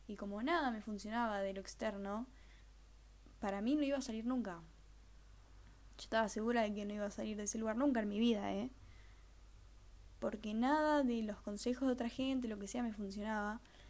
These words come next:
Y ahora que sí salí de ese lugar, es donde aprendí que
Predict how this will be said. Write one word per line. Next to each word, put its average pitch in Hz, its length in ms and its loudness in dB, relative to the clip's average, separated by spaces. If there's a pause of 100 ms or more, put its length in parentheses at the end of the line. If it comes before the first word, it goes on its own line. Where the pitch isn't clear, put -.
(160)
Y 220 140 4
ahora 277 580 8 (160)
que 214 200 -6
sí 294 400 2
salí 208 400 0
de 202 120 -2
ese 196 160 -2
lugar, 208 480 0
es 220 140 -2
donde 226 540 0 (1000)
aprendí 214 880 0 (140)
que 220 380 -4